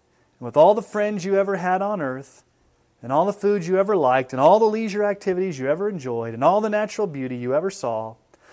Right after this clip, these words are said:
all the physical pleasures you ever tasted, and no human conflict or any natural disasters, could you be satisfied with heaven if Christ was not there?" Can we really say that we are being prepared for heaven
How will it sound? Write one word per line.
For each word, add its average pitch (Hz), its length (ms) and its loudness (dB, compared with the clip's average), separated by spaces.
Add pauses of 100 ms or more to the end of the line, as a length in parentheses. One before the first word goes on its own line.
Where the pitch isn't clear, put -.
(140)
all 180 180 6
the 233 60 6
physical 233 400 -6
pleasures 220 460 -4
you 214 80 -4
ever 214 180 -6
tasted, 127 420 -10
and 135 140 -6
no 214 380 0 (140)
human 202 360 -6 (160)
conflict 143 600 -6
or 127 60 -6
any 170 140 -6
natural 180 400 -6
disasters, 160 880 -6 (840)
could 143 180 -8
you 151 80 -8
be 160 80 -8
satisfied 123 680 -8
with 127 120 -14
heaven 120 520 -4 (880)
if 113 160 -16
Christ - 680 -8 (380)
was 117 160 -14
not 107 380 -12 (420)
there?" 117 540 -10 (440)
Can 208 280 0
we 247 100 2
really 240 240 2
say 214 300 0
that 156 160 -2
we 175 120 0
are 170 120 0
being 196 260 -4
prepared 185 400 -6
for 180 120 -10
heaven 135 460 -6